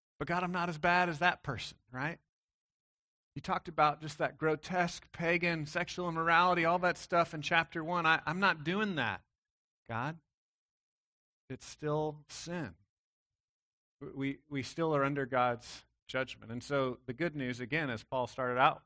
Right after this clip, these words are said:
with in chapter one, the good news is for everyone 'cause the bad news is for everyone.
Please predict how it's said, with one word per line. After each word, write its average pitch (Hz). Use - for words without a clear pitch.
with 127
in 117
chapter 127
one, 156
the 120
good 131
news 131
is 120
for -
everyone 127
'cause 117
the 120
bad 185
news 110
is 92
for -
everyone. 92